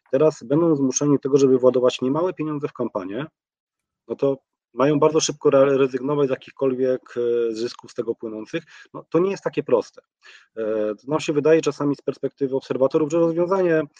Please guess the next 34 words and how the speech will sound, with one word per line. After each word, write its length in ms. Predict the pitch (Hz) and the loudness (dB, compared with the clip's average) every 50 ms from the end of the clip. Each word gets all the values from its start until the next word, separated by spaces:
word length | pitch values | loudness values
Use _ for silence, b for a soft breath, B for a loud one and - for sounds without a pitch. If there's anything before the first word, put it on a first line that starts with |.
| - _ _ _ | -20 _ _ _
Sejmu 560 | _ _ - 165 160 160 160 151 147 143 147 | _ _ 4 4 6 6 4 2 0 0 -2
to 280 | - 226 233 226 208 175 - _ _ _ _ _ _ _ | -2 -2 0 0 0 -2 -4 _ _ _ _ _ _ _
wszystko 340 | - - 185 - - 139 123 | -6 -4 -4 -2 0 0 2
fajnie, 300 | - 160 165 165 143 123 | 2 2 2 2 2 2
ważne, 260 | 131 143 143 147 131 | 2 0 0 0 0
że 80 | 127 | -2
się 140 | 120 - 131 | -2 -4 -6
liderzy 260 | 120 120 123 131 127 | -6 -4 -4 -6 -6
dogadają. 420 | 120 127 117 123 120 127 131 135 135 - | -4 -4 -2 0 2 2 0 0 -2 -8
No 80 | 135 143 | -12 -10
nie, 120 | 127 - | -10 -10
tam 140 | - 127 123 | -8 -10 -8
są, 220 | - 143 139 131 | -8 -8 -8 -8
tam 140 | - 143 147 | -4 -4 -2
mamy 200 | 147 147 147 143 | -2 -2 -2 -4
wtedy 220 | - - 139 135 | -4 -4 -6 -6
czterysta 420 | 131 - - 135 143 147 - 147 135 | -6 -6 -4 -4 -2 -2 -2 -2 -2
sześćdziesiąt, 640 | - - 143 135 135 131 - 131 127 127 131 - _ - - - - _ _ _ - | 0 2 2 2 2 2 2 0 0 0 -2 -4 _ -18 -20 -20 -20 _ _ _ -6
e, 60 | 110 107 110 113 113 117 117 117 117 117 120 | -2 0 2 2 2 4 4 4 2 2 2
interesów, 540 | 131 131 123 - 131 117 107 104 - - _ _ _ _ _ _ _ _ _ _ _ | 0 0 2 4 6 6 4 2 0 -8 _ _ _ _ _ _ _ _ _ _ _
ponieważ 340 | - 120 120 120 123 120 - | -4 0 2 2 2 2 0
każdy 280 | - 139 143 135 135 | 0 -2 -2 -2 -4
z 60 | 131 - | -10 -10
posłów 320 | - 131 131 - 143 120 | -6 -6 -4 -4 -4 -4
ma 100 | 117 117 | -4 -4
własne 240 | 117 127 - - 120 | -4 -4 -4 -6 -8
interesy 380 | 110 - 110 135 135 - 151 - _ _ _ | -6 -4 -4 -4 -4 -4 -8 -12 _ _ _
i 160 | - 151 - - 151 | -18 -18 -18 -14 -8
raczej 420 | 147 156 165 - - 165 156 156 _ _ - | -6 -6 -4 -2 -2 -2 -2 -4 _ _ -20
dla 320 | 139 131 127 - 147 151 | -20 -14 -8 -8 -6 -6
ogromnej 340 | 147 143 139 165 170 165 160 | -4 -4 -4 -4 -4 -4 -4
części 280 | - 165 151 - 165 | -6 -8 -10 -8 -8
z 40 | 156 | -8
nich 140 | 160 170 165 | -8 -8 -10